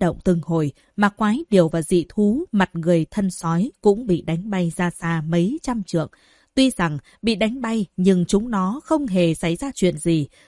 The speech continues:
sức mạnh bình thường rất khó đối phó được với chúng. Không thể tạo thành thương tổn đáng kể cho chúng. Thấy cảnh này, sắc mặt của Diệp Linh cách đó không xa, nhất thời trầm xuống.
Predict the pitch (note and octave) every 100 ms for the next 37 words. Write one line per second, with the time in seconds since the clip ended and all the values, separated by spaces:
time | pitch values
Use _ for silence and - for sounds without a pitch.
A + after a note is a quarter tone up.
0 | - F#4+ - G#3 E3+ F#3 E3 - F3+ E3
1 | D#3 D#4+ - G3 G3+ G#3 G3+ B3 F#3+ G3
2 | A3 F3 F#3 G#3 F#3 F3+ C#4+ _ _ _
3 | _ - G3 - F3+ D#3 E3 - F3 D3+
4 | - B3 - F3+ C#3+ D#3+ F3+ C4+ - F3+
5 | C#3 F3 D#3+ F3 E3 B3 _ _ _ -
6 | G3+ G3 D4+ - E3 D3+ D3 C#3 - _
7 | - F4+ - G3 - F#3 F3 F3+ G#3+ C4
8 | B3 E4 - G#3+ A#3 A#3 G#3+ - G#3 G3
9 | - B3+ F#4+ _ F3 D#3 C#3+ E3 C#3 -
10 | E3 E3+